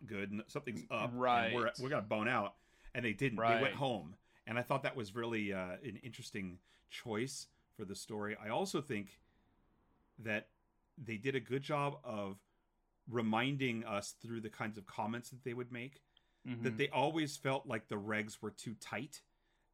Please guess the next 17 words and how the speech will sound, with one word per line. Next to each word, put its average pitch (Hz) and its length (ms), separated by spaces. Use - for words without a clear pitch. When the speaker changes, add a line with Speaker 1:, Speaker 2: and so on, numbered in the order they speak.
Speaker 1:
and 104 460
Speaker 2:
Mm-hmm. 113 180
Speaker 1:
too, 127 480
um, 95 460
too 160 220
rigid, 120 540
and, 104 320
and, 98 280
um, 87 240
because 117 360
they 120 80
didn't 113 240
have 110 280
that 107 200
sort 104 160
of 92 100
free-thinking 107 760